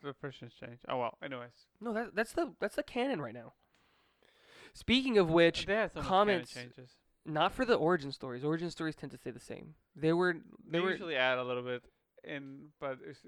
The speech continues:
Speaker 1: yeah,
Speaker 2: When
Speaker 1: the
Speaker 2: was the last time they added to an origin story? Added
Speaker 1: Um,
Speaker 2: to an origin
Speaker 1: did
Speaker 2: story.
Speaker 1: you know that Bruce Wayne was originally killed with a silver bullet? Now he's killed with a golden bullet?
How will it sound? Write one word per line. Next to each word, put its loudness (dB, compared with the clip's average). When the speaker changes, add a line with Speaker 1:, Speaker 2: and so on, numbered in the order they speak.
Speaker 1:
yeah, -2
Speaker 2:
When 4
Speaker 1:
the 0
Speaker 2:
was 0
the 6
last 2
time 4
they 0
added -4
to -4
an -4
origin -4
story? -10
Added 10
Speaker 1:
Um, -12
Speaker 2:
to 4
an 2
origin 0
Speaker 1:
did -10
Speaker 2:
story. -2
Speaker 1:
you 0
know 4
that 4
Bruce -8
Wayne 2
was -6
originally -4
killed -10
with -18
a -20
silver -4
bullet? -4
Now -2
he's -10
killed -10
with -10
a -20
golden -4
bullet? -6